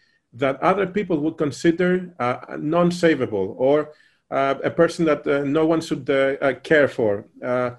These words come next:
a person that has made their own choices, a person that is, uh, an outcast.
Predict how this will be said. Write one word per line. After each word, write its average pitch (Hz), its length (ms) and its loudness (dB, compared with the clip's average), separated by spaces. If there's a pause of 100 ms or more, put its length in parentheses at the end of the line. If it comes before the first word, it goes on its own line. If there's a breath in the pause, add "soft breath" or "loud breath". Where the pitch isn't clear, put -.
(240 soft breath)
a 143 80 -2
person 156 280 0
that 143 120 0
has 147 120 -2
made 151 200 0
their 147 140 2
own 147 120 0
choices, 156 640 0
a 143 60 -6
person 151 320 -2
that 143 180 -2
is, 135 240 -4
uh, 135 140 -6
an 131 160 -4
outcast. 156 720 -2